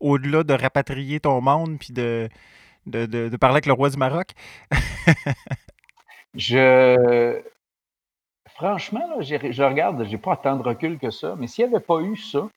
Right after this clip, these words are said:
Speaker 2: cette, euh, cette urgence-là de ramener les gens, tu sais, la plupart, euh, ceux, ceux qui avaient pas, euh, de gens à l'étranger, euh, il y en a pas tant que ça au Québec, là, dans, dans les agences de notre style, mais,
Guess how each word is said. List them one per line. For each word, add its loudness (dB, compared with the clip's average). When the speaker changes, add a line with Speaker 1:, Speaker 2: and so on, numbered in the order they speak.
Speaker 2:
cette, -8
euh, 2
cette -4
urgence-là 0
de -2
ramener 2
les 0
gens, -6
tu 2
sais, 4
la 6
plupart, 4
euh, -2
ceux, -10
ceux -16
qui -6
avaient -2
pas, 0
euh, 0
de -2
gens -4
à -4
l'étranger, -8
euh, -10
il -8
y -4
en 0
a 2
pas -2
tant 2
que -4
ça 4
au 2
Québec, 2
là, 2
dans, 2
dans 4
les 2
agences 2
de -4
notre -6
style, -6
mais, 0